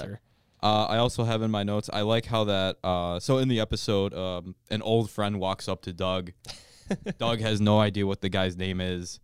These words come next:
Speaker 2: but they keep on talking, so he keeps talking or calling him, like, fella and buddy and different things like that.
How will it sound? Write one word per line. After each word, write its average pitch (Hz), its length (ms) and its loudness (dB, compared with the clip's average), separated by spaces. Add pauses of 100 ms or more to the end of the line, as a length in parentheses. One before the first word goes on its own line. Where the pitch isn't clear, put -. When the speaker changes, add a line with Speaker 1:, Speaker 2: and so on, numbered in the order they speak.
(540)
Speaker 2:
but 98 160 -6
they 98 100 -4
keep 107 280 -4
on 98 140 -4
talking, 98 280 -2
so - 100 -2
he 95 60 0
keeps 98 180 -10
talking 95 360 -2
or 95 160 -2
calling 95 240 -2
him, 87 80 -2
like, 82 140 -6
fella 95 520 2
and 87 240 -8
buddy 90 360 -2
and 87 120 -10
different 90 280 -12
things 95 220 -6
like 90 200 -6
that. 92 320 -4